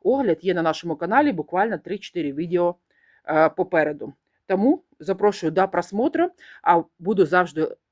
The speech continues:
рада лайкам, вашим коментарям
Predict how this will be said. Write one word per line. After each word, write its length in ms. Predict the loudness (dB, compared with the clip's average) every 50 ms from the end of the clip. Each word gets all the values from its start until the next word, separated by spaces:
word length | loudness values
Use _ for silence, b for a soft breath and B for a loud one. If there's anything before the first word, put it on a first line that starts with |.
| _ _ _ -4
рада 420 | 0 2 2 2 2 -2 -6 -6 _ -8
лайкам, 640 | -2 2 4 4 4 4 2 -4 -4 -4 -4 -6 _
вашим 460 | -8 -2 0 0 0 0 -4 -14 -16
коментарям 720 | -16 _ -8 -6 -6 -6 -6 -4 -2 0 4 4 4 2